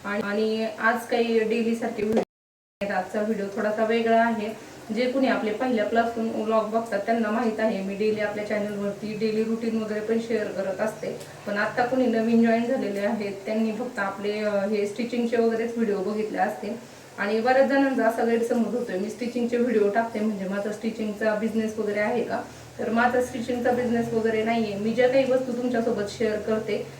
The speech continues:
ते मी ज्या माझ्या स्वतःसाठी स्टिच करते त्याच, अ, स्टिच करत असताना त्याचे व्हिडिओ बनवून मी तुमच्यासोबत शेअर करत असते.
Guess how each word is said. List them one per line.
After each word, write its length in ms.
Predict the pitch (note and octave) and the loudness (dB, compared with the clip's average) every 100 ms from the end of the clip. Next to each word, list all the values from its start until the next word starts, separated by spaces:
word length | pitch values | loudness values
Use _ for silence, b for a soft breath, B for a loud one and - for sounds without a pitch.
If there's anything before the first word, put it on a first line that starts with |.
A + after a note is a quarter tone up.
| B | B
ते 80 | B3+ | -2
मी 180 | C4+ C#4 | 2 2
ज्या 180 | A3+ C4+ | 4 6
माझ्या 300 | D4 D4+ C#4+ | 6 6 4
स्वतःसाठी 540 | C4+ C4 A#3+ A3 G#3+ | 2 0 0 0 -2
स्टिच 300 | G#3+ A#3+ A#3 | -6 -6 -6
करते 480 | - A3 - A3 - | -4 -4 -2 -4 -2
त्याच, 280 | B3 B3+ - | 2 2 2
अ, 140 | B3 A#3 | 2 0
स्टिच 300 | A#3 A#3+ - | -2 -6 -2
करत 220 | A3+ A3 | 0 2
असताना 320 | A#3+ A3+ G3 | 0 -2 -4
त्याचे 260 | G3+ G#3 A3 | -4 -2 0
व्हिडिओ 340 | A#3 A3+ G#3+ | 0 2 2
बनवून 260 | A3 A3 A3 | 2 2 0
मी 120 | G#3+ | 0
तुमच्यासोबत 500 | A#3 A3+ A3 G3+ F#3 | -2 -2 -2 -4 -4
शेअर 300 | - G#3+ G3+ | -6 -2 -2
करत 360 | G3 G3+ F#3+ G3+ | 0 -2 -2 0
असते. 380 | A3+ - - | -2 -4 -6